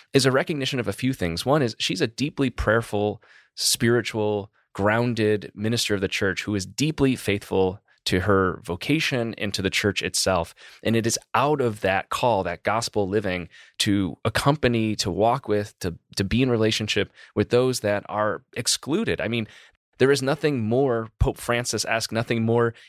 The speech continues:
evangelical in the spirit of the gospel and Jesus than to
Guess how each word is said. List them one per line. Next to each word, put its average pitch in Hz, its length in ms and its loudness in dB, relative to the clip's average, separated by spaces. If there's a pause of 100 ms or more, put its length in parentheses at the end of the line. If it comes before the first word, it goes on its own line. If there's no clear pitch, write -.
evangelical 117 840 0
in 107 160 -4
the 95 40 -4
spirit 110 320 0
of 101 60 -4
the 101 80 0
gospel 98 440 0
and 90 100 -2
Jesus - 420 2 (300)
than 127 400 2 (220)
to 120 360 -2